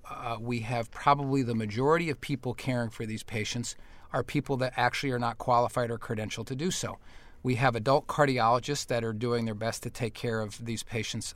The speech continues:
on the medical side, and we have adult cardiac surgeons that are, um, doing their best to try to, you know, navigate the nuances of an operation. The fact of the matter is, is the literature shows that the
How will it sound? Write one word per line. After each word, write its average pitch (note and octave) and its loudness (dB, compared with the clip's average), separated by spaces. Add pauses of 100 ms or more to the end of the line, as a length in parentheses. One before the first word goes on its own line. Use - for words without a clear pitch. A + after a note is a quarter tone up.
on A2+ -2
the G2+ -4
medical B2+ 0
side, A2+ -2 (460)
and B2 0
we A#2+ 0
have A#2+ 4
adult B2 2
cardiac A#2+ 0
surgeons A#2+ -2
that A#2 4
are, A2+ 4 (380)
um, A#2 4
doing C3+ 6
their C3+ 6
best A#2 0
to B2 -4
try A#2 2
to, A#2 -2
you B2 -4
know, A#2 0
navigate B2 2
the A#2+ 0
nuances A#2 0
of A2+ -2
an A2 -4
operation. A2 -2 (540)
The - -2
fact F3+ 4
of F#3+ 4
the E3 4
matter C3+ 4
is, C3 0
is A2 -4
the A#2+ 0
literature C#3 2
shows A2+ 2 (340)
that B2 4
the B2 2